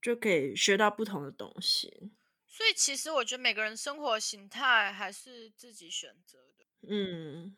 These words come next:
Speaker 1: 就是你比较想要比较紧凑一点，或是你比较，比较慢活嘛。
Speaker 2: 嗯，或者是你想要每天就是回家煮菜跟 <laughs>带小孩，我觉得也 OK 的，就看每个人怎么调配自己的生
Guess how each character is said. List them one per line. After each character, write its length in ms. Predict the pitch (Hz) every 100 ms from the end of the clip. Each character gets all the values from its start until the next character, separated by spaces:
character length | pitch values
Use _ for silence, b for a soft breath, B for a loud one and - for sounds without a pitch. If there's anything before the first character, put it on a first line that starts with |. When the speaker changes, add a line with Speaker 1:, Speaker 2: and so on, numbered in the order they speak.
| _
Speaker 1:
就 120 | 220
是 120 | 240
你 120 | 240 190
比 100 | 202
较 140 | 196
想 480 | 214 - - 180 185
要 60 | 202
比 100 | -
较 280 | 190 196 b b _
紧 220 | 185 156
凑 260 | - 220 208
一 60 |
点， 340 | 208 160 95 196
或 100 | 214
是 120 | 202
你 140 | 165
比 100 | -
较， 220 | 185 180 175 B B B
比 60 | -
较 160 | 196
慢 340 | 196 247 220 185
活 440 | - 208 110 -
嘛。 160 | - -
Speaker 2:
嗯， 280 | 339 269 107 240 b _
或 120 | -
者 80 | 339
是 140 | 330 359
你 120 | 311
想 300 | - 240 220
要 60 | 233 _
每 120 | 220
天 240 | 247 254 254
就 120 | 262
是 140 | 277
回 220 | 247 214
家 280 | 294 202 208
煮 240 | 226 190 165
菜 280 | - 220
跟 160 | 185 196
<laughs> 60 | 240
带 100 | - - 247
小 400 | - - 208 190
孩， 260 | - 185 - - 554 587 494 311
我 120 | 240
觉 180 | 226 233
得 80 | 233
也 140 | 233
OK 500 | 220 226 277 277 254
的， 340 | 247 202 165 247
就 120 | 320
看 200 | 320 339
每 120 | 285 226
个 100 | 220
人 200 | 214 226
怎 140 | 214
么 160 | 208 202
调 260 | - 208
配 220 | 190 247
自 180 | 226 -
己 180 | 214 180
的 180 | 143 120
生 220 | - 160